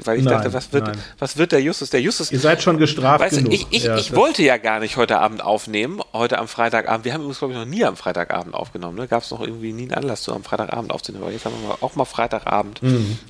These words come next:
Speaker 1: aufgenommen. Das Gute ist, wahrscheinlich können wir unseren Podcast weiter, äh, machen.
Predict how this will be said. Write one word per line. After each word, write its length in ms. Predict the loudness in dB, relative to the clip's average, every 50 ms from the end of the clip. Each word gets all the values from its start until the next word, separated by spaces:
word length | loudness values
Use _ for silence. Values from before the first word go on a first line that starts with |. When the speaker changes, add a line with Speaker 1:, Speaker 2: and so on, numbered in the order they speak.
| -10 -8
Speaker 1:
aufgenommen. 360 | -8 -6 -6 -8 -8 -8 -10 -10 -12 -12 -12 -12 -6 -4
Das 180 | -4 -4 -2
Gute 240 | -2 0 4 4 4
ist, 280 | 4 4 0 -4 -6 -6
wahrscheinlich 600 | -2 0 0 0 0 2 2 2 2 0 -2 -4
können 120 | -4 -4 -4
wir 80 | -4
unseren 160 | -4 -6 -8 -8
Podcast 520 | -8 -8 -8 -4 -2 -4 -4 -4 -4 0
weiter, 640 | 2 2 2 2 0 0 -2 0 0 -2 -4 -6 -10 _ _ _ _ _ _ -20 -20 -20 -20 _ _ _ _ -8
äh, 300 | -4 -2 0 0 0 -2
machen. 520 | -2 -2 -2 -2 -2 -2 -6 -6 -6 -10